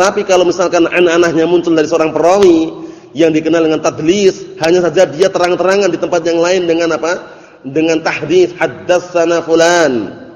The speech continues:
Paham ya? Nah, atau haddatsani fulan, terang-terangan ada yang menceritakan ke dia, maka diterima. Karena berarti benar-benar ada orang yang menceritakan ke dia. Tapi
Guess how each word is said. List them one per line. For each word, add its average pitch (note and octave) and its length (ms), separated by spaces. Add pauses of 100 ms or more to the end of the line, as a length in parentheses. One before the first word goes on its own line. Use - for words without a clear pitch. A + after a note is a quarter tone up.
(320)
Paham D3 160
ya? D#3 260 (480)
Nah, C#3 220
atau D3 160
haddatsani E3 640
fulan, F3 380
terang-terangan D#3+ 580
ada C#3+ 60
yang D#3 320
menceritakan D#3+ 560
ke - 80
dia, E3+ 340 (640)
maka C#3 240
diterima. A2+ 480 (300)
Karena D3+ 360
berarti C3 320
benar-benar C#3 460
ada D3 160
orang D3 260
yang D3 80
menceritakan C#3 360
ke C3 100
dia. A2+ 220 (420)
Tapi E3 160